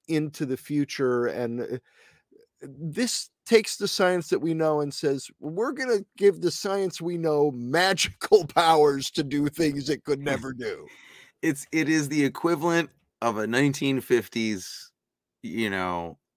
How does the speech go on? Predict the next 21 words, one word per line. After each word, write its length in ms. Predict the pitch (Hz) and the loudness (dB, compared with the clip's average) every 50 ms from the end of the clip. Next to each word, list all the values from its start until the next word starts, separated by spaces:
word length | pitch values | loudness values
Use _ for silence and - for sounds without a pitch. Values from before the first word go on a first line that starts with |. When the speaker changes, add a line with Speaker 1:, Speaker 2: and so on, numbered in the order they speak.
| _ _ _ _ _ _ _ _ _ - | _ _ _ _ _ _ _ _ _ -14
Speaker 2:
schlock 560 | - - - 120 110 107 104 104 98 101 - - | -12 -10 -8 -4 -2 0 2 2 2 0 0 -4
sci-fi 580 | - - 98 98 98 92 - 98 92 90 90 | -4 -2 -2 -2 -2 -4 -6 -8 -8 -8 -8
movie 360 | 87 87 85 85 78 82 80 | -10 -10 -10 -10 -10 -10 -12
with 200 | 78 80 95 92 | -10 -10 -12 -10
the, 180 | - 98 95 95 - | -8 -8 -10 -8 -2
that 240 | 113 113 113 110 - | -2 -2 -2 -2 -4
level 400 | 113 107 101 90 95 82 78 82 | -4 -4 -4 -4 -6 -6 -6 -6
of, 280 | 82 80 73 - - - _ - | -8 -8 -10 -16 -20 -20 _ -10
of 400 | 90 90 87 80 71 - - _ _ 95 | -8 -8 -8 -8 -10 -14 -20 _ _ -10
attention 540 | 95 - 107 101 95 87 - - 78 76 71 | -6 -4 -2 -2 -2 -4 -6 -10 -12 -12 -14
to 100 | - - | -14 -8
scientific 640 | - 101 90 87 76 73 95 87 - - 85 71 | -4 -4 -4 -4 -4 -4 -4 -4 -4 -6 -10 -10
detail. 560 | - 82 78 - - 87 73 65 64 - - _ _ _ _ _ _ _ _ _ _ _ _ _ _ _ _ | -10 -12 -10 -6 -6 -6 -6 -6 -10 -12 -16 _ _ _ _ _ _ _ _ _ _ _ _ _ _ _ _
You 100 | 120 123 | 2 2
know, 80 | 123 123 | 4 4
when, 120 | 123 123 | 2 2
if 120 | 120 110 | 0 0
you 80 | 135 131 | 0 0
go 100 | 139 147 | 2 0
see, 180 | 135 - - 135 | 0 0 0 0
like, 200 | 120 113 - | 0 0 -2